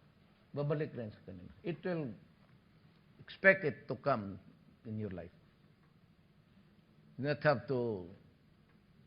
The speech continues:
bukas pa, editor, editor ng mga editorial, mga commentary dito, putak. So,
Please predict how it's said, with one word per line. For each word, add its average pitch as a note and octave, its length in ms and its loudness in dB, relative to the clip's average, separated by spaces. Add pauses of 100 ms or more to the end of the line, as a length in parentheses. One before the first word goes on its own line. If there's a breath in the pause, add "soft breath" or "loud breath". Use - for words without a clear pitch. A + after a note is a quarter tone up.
(1900)
bukas A#2+ 580 -4
pa, - 120 -6
editor, A#2 400 -6
editor C3 480 0
ng B2+ 120 0
mga A#2+ 260 -2
editorial, A#2+ 580 0
mga A2+ 240 -6
commentary A#2 460 -4
dito, A2+ 340 -6
putak. - 480 -10 (1000)
So, F2 100 -10